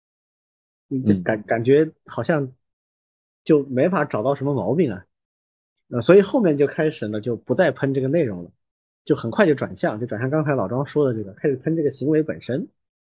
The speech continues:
Speaker 1: 啊，就是说，哎，你怎么遮盖了别人的东西？其实涂鸦这个东西，它本身就是一个西方叫 anarchy，就是无政府主义的一种体现，就很朋克的，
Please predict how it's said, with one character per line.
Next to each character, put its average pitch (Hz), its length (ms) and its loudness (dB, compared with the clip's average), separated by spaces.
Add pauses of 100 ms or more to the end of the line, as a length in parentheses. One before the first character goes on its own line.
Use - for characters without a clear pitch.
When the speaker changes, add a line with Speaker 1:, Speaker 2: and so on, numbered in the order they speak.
(760)
Speaker 1:
啊， 95 160 -8 (380)
就 131 80 0
是 127 100 2
说， 135 180 -2
哎， 147 140 0
你 147 140 -2
怎 127 100 -6
么 120 80 -6
遮 156 220 2
盖 151 160 0
了 120 100 -4
别 117 140 -2
人 135 100 0
的 135 100 -2
东 147 200 0
西？ 104 180 -8 (1120)
其 - 180 2
实 160 260 2
涂 - 260 -6
鸦 233 220 0
这 254 100 -6
个 156 80 2
东 139 160 -2
西， 131 100 -8
它 170 100 -6
本 - 380 -6
身 202 260 0
就 185 160 2
是 127 220 -4
一 127 160 0
个 131 340 -2 (460)
西 - 260 2
方 180 240 2
叫 156 180 0
anarchy， 139 720 -4 (160)
就 123 140 -4
是 110 280 -2
无 120 140 2
政 170 200 2
府 127 100 -6
主 113 220 -8
义 156 120 2
的 117 140 -2
一 110 100 -4
种 95 300 -12 (120)
体 80 260 -14
现， - 260 0 (320)
就 165 100 0
很 101 140 -4
朋 101 220 -6
克 139 180 0
的， - 160 -10